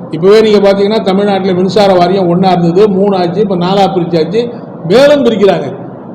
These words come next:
அப்ப என்னன்னா, இது, இது திடீர்னு அந்த ஒரு கம்பெனியை ஒரு மத்திய ச-, ஒரு க-, ஒரு தனியார்ட்ட கொடுத்தாலும் ஆச்சரியப்படுறதுக்கு இல்ல.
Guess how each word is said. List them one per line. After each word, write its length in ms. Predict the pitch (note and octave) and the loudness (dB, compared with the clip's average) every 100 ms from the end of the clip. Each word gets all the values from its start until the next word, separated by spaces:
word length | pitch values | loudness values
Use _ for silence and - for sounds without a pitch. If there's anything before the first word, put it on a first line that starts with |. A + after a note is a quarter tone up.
| - - - - - - | -18 -20 -20 -18 -18 -10
அப்ப 200 | G#3+ C4 | 0 0
என்னன்னா, 360 | C#4+ D#4+ D4 | 2 2 2
இது, 120 | C#4 C4+ | 4 4
இது 220 | C4 A#3+ | 4 2
திடீர்னு 300 | B3 C#4+ C#4+ | 2 -2 0
அந்த 120 | C4+ | 2
ஒரு 140 | B3 | 2
கம்பெனியை 460 | A#3 A#3 B3 C4 B3+ | 4 2 2 2 4
ஒரு 120 | A#3+ | 4
மத்திய 260 | A3+ A#3 B3+ | 2 0 2
ச-, 100 | A3+ | 4
ஒரு 180 | A3+ A3 | 4 4
க-, 220 | A3 A3 | 2 4
ஒரு 160 | A3 G#3+ | 2 0
தனியார்ட்ட 340 | A3+ B3 B3+ | -2 0 0
கொடுத்தாலும் 460 | A3+ G#3+ G#3 B3 B3 | 4 4 4 2 2
ஆச்சரியப்படுறதுக்கு 680 | A3 A#3 A#3+ G3 F#3 C#3+ C3 | 0 0 0 2 0 -2 -6
இல்ல. 200 | A#2 | -8